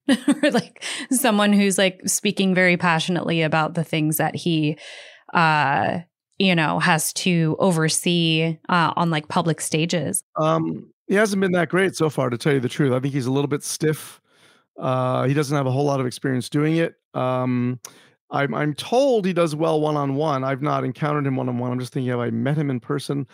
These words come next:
Speaker 2: I've covered him a little bit. I don't think I've actually, like, shaken his hand or anything, but seeing him on a debate stage,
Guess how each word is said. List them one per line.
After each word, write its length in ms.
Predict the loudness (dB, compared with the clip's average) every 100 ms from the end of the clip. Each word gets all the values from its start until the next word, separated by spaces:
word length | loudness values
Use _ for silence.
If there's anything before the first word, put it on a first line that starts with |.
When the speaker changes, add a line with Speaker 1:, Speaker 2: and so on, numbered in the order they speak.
| _ -8
Speaker 2:
I've 140 | -8
covered 260 | -4 -2 0
him 120 | -2
a 40 |
little 140 | -2 -2
bit. 80 | -2
I 40 |
don't 60 | -2
think 140 | -4
I've 80 | -4
actually, 240 | -4 -4
like, 160 | -6 -6
shaken 320 | -4 -4 -4
his 100 | -4
hand 240 | -2 -2
or 60 | -2
anything, 180 | -4 -4
but 140 | -4 -8 -20 _
seeing 220 | 0 2
him 80 | 2
on 140 | 2
a 40 | 0
debate 300 | 2 0 0
stage, 580 | -2 2 2 -2 -8